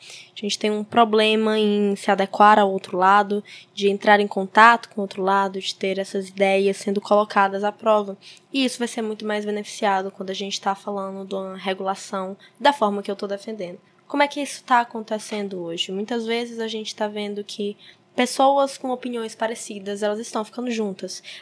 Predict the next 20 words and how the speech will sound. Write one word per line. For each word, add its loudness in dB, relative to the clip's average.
A -4
gente -8
cria -4
muitas -6
bolhas -2
em -10
que -6
as -4
pessoas, -4
elas -4
querem 0
concordar 0
com -10
as -6
pessoas -8
que -8
são -8
parecidas -6
com -2
elas. -2